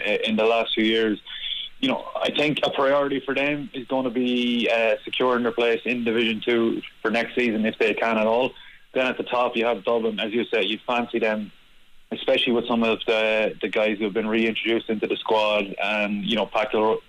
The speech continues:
Pat Gilroy coming back on board. You'd fancy them, uh, to get out of it. And then, you know, you're really looking at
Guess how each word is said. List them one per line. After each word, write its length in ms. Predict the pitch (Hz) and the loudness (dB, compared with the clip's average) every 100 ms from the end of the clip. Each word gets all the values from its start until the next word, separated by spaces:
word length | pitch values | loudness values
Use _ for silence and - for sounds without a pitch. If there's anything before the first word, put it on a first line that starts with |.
| - | -4
Pat 180 | 117 110 | -4 0
Gilroy 280 | 120 113 107 | 2 2 2
coming 260 | 110 107 | -2 -2
back 220 | 107 107 101 | 0 0 -2
on 100 | 101 | 0
board. 200 | 107 101 | 0 0
You'd 120 | 101 | -2
fancy 340 | 123 123 117 | -2 -2 0
them, 320 | 113 113 107 - - - - - - | 0 0 -2 -6 -12 -10 -10 -10 -2
uh, 160 | 110 107 | 0 0
to 160 | 120 | 0
get 140 | 113 113 | 2 4
out 200 | 117 113 | 4 2
of 80 | |
it. 140 | 104 101 - | -2 -4 -6
And 160 | 110 110 | -6 -2
then, 360 | 120 120 120 113 | -2 0 -2 -4
you 100 | 120 | -2
know, 60 | 117 | 2
you're 180 | 113 110 | 4 4
really 180 | 120 | 4
looking 300 | 120 117 117 | 2 2 -2
at 120 | 113 | -4